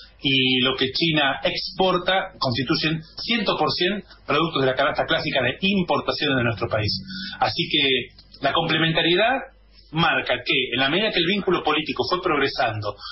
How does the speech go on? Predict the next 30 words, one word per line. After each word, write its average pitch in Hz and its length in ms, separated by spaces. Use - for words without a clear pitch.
fue 180 120
madurando, 147 720
y 131 180
esto 127 200
con 117 280
gestiones 151 600
políticas 139 580
del 120 540
siglo 143 240
veintiuno 131 460
especialmente, 131 640
que 113 320
Argentina, 123 1000
con 123 320
los 120 240
cambios 170 300
de 135 80
gobierno, 139 640
pero 123 280
con 127 140
una 143 180
misma 139 500
idea 131 580
en 120 140
el 117 80
trayecto 127 480
de 120 80
las 113 120
relaciones 123 440
internacionales, 156 800